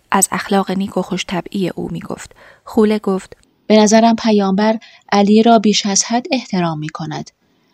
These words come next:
Speaker 2: او جوان است و این احترام ممکن است او را دچار. تا بزرگانی مثل پدر، حباب و سعد ابن معاذ هستند، نباید از علی این چنین تمجید کرد."
Speaker 1: قیس به سمت خوله برگشت و گفت:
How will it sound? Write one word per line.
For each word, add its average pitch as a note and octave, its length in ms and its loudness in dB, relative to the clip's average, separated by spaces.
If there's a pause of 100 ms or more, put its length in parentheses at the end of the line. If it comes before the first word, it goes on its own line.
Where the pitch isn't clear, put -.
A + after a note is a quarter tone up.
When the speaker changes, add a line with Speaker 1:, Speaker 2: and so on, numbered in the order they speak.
(140)
Speaker 2:
او C4 140 4
جوان B3+ 360 2
است C4+ 280 0
و A#3 100 2
این A#3+ 200 0
احترام A3 460 0
ممکن A3+ 360 0
است A#3 280 -2
او A3+ 120 2
را A3+ 160 2
دچار. G3+ 540 -2 (400)
تا F#3+ 140 0
بزرگانی G3 640 2
مثل G3 300 -2
پدر، F#3 460 -2 (320)
حباب G#3+ 520 2 (100)
و G3+ 80 2
سعد F#3+ 380 -2
ابن G#3 260 2
معاذ G3 500 0
هستند، A#3 560 -4 (280)
نباید A#3 540 2
از F#3+ 220 -2
علی F3+ 260 0
این F#3+ 140 2
چنین F3+ 360 0
تمجید D#3+ 500 -6
کرد." - 380 -14 (520)
Speaker 1:
قیس A#3+ 260 -2
به - 80 -6
سمت G#3 320 -4
خوله G3 300 -6
برگشت F3+ 460 -8
و - 80 -6
گفت: - 400 -6